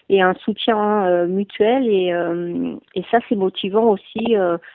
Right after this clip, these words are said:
dans cette journée d'entraînement, euh, qui est pas toujours facile, euh, dans des conditions quelquefois météo, euh, capricieuses, comme on l'a connu ces derniers temps.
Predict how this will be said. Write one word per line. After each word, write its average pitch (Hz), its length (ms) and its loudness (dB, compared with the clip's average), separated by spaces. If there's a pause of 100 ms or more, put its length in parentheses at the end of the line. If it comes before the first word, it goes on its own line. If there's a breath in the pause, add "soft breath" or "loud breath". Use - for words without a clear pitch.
(140 loud breath)
dans 180 220 -6
cette 180 140 0
journée 196 280 2
d'entraînement, 190 880 -2
euh, 170 400 -4
qui - 160 -4
est 170 100 0
pas 190 120 0
toujours - 300 -2
facile, 208 580 -2 (440 soft breath)
euh, 175 140 -2
dans 175 200 -2
des 170 140 -2
conditions 180 520 -6
quelquefois 185 540 -4
météo, 190 680 2
euh, 160 300 -2
capricieuses, 202 760 -4
comme 175 200 -6
on 175 60 -4
l'a 170 120 -2
connu 185 400 -6
ces 190 80 0
derniers 170 380 0
temps. 233 280 -2